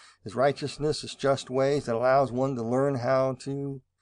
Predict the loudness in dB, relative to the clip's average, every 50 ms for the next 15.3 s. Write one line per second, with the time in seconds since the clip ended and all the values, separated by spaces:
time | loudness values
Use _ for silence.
0 | _ _ _ _ 2 2 2 2 0 -4 -4 -4 -2 0 0 0 2 2 2 0
1 | 2 4 6 6 6 6 6 4 0 -2 -2 -4 -2 2 4 4 4 4 0 -4
2 | -8 -8 -6 -4 -6 -6 -6 -8 -10 -8 -4 0 2 2 4 2 2 0 -2 -4
3 | -4 -4 -4 -4 -4 -6 -6 -8 -10 -8 -6 -4 -4 -4 -6 -8 -16 -12 -6 -6
4 | -6 -6 -6 -8 -8 -8 -10 _ _ _ _ _ -2 0 0 0 2 0 0 2
5 | 2 2 0 2 6 8 8 8 8 6 2 0 0 0 0 0 0 -2 -4 0
6 | 2 2 2 2 2 -2 -2 -2 -4 -4 -4 -4 -8 -10 -12 -18 -16 -12 -10 -10
7 | -10 -10 -10 -12 -10 -10 -10 -10 -10 -10 -10 -10 -12 -14 _ _ _ _ _ _
8 | _ _ _ _ _ _ _ _ -4 -2 -2 -2 0 0 -2 0 2 2 2 2
9 | 2 2 0 0 -2 -2 -2 -2 0 0 2 2 2 0 0 -2 -4 -4 -6 -6
10 | -10 _ _ _ _ _ _ _ _ -2 2 2 2 2 2 4 4 6 6 6
11 | 6 6 4 2 0 0 2 2 2 4 4 2 2 0 0 -2 -4 0 0 0
12 | 0 0 -4 -6 -6 -6 -4 0 2 2 4 4 2 0 -2 -2 -2 0 0 -2
13 | -2 -4 -4 -6 -6 -8 _ _ _ _ _ _ _ _ _ _ -6 -6 -4 0
14 | 2 2 4 4 2 0 0 4 6 6 6 6 4 2 2 0 -2 -4 -10 -4
15 | -4 -4 -4 -4 _